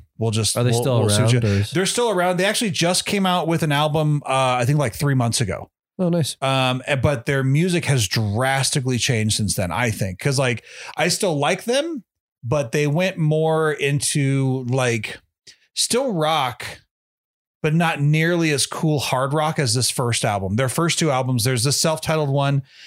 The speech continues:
Speaker 1: and one that came out after this that's called Lucy. And I think that one came out in, uh, ninety-five or something like that. I was trying to, uh, figure that out on here. It's on, um, yeah, ninety-five is when it came out. So those ones are more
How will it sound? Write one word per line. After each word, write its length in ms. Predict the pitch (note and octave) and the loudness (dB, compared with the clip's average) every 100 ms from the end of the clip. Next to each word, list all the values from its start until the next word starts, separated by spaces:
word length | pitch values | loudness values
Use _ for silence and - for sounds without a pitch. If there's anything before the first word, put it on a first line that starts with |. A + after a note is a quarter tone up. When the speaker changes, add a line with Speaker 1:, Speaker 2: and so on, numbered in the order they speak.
| - C#3 | -8 -2
Speaker 1:
and 160 | C#3 | 2
one 160 | C#3+ D3+ | 2 2
that 100 | D3 | 0
came 140 | - D3+ | 0 0
out 100 | C3+ | 2
after 320 | C3 C3 D#3 | 0 0 0
this 100 | C3 | 0
that's 140 | B2+ - | -2 -2
called 220 | C#3 G2+ | -2 0
Lucy. 480 | A2 B2+ F3 G3+ G#3+ _ - - - | 0 0 0 -2 -4 _ -20 -14 -4
And 100 | C3 | 0
I 20 | |
think 140 | D#3 D3 | 2 2
that 140 | C#3+ | 2
one 100 | C#3+ | 0
came 200 | - D3 | 2 2
out 200 | C3+ C3+ | 2 2
in, 240 | B2 A2+ A#2+ | 2 0 0
uh, 500 | B2+ A#2+ A#2 A2+ A2 | 0 0 0 0 2
ninety-five 1500 | A#2 C3+ C#3 C3 B2 A#2+ A#2 G2+ - - G2+ G#2+ C#3 F3 F3+ | 2 2 2 2 2 2 0 -2 -4 -2 0 2 2 0 0
or 60 | D3+ | 0
something 280 | F3+ F3 | 0 0
like 200 | E3+ F3 | 0 0
that. 140 | F#3+ F3 | 0 0
I 40 | |
was 100 | C3+ | 0
trying 200 | - C#3 | 0 0
to, 180 | C3 B2 | 0 0
uh, 300 | B2 A#2+ A2 | 0 0 0
figure 280 | G#2 C3+ B2 | 0 -2 0
that 140 | A#2 | 0
out 140 | A2+ A2 | 0 0
on 100 | A2 | 0
here. 200 | G2 G#2+ | 0 0
It's 160 | G2+ B2+ | 0 0
on, 240 | B2 A#2+ | 0 0
um, 480 | A2+ A#2 A#2 A2 A2+ | -2 -2 0 0 -2
yeah, 160 | C3 C3 | 0 0
ninety-five 560 | C3 D#3 C#3+ C3+ G2+ F#2+ | 0 0 0 0 -2 0
is 80 | |
when 100 | A2 | -2
it 60 | G#2+ | -2
came 140 | A#2 | -2
out. 140 | F#2+ F2+ - - - - | -2 -4 -12 -18 -16 -6
So 140 | D#3+ | -2
those 240 | D#3+ A3 F#3+ | 0 0 0
ones 160 | E3 | 0
are 100 | D3+ | 0
more 480 | D3+ D3 C#3+ C3+ | 2 2 0 0